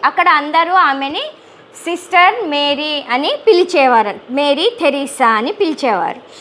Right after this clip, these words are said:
పంతొమ్మిది వందల ఇరవై తొమ్మిదిలో మన దేశానికి వచ్చింది. ఎక్కడి నుంచో, ఐర్లాండ్ దేశం నుంచి మన దేశానికి సేవ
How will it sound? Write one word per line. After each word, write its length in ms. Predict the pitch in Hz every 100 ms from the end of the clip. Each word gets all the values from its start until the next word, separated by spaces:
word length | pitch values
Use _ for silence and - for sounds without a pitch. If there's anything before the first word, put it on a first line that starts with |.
| - - - - - -
పంతొమ్మిది 640 | 254 320 480 494 508 453
వందల 340 | 453 349 339 330
ఇరవై 400 | 262 247 302 381
తొమ్మిదిలో 800 | 294 269 247 220 220 214 214 226
మన 240 | 247 262
దేశానికి 600 | 262 226 220 220 208 220
వచ్చింది. 560 | 523 320 - 226 190 170 -
ఎక్కడి 340 | 240 - 285
నుంచో, 280 | 277 262 294
ఐర్లాండ్ 540 | 240 247 262 269 254 240
దేశం 380 | 247 262 339 302
నుంచి 320 | 311 508 659 - - - 247
మన 180 | 269
దేశానికి 640 | 262 254 254 285 262 269 523
సేవ 240 | 392 262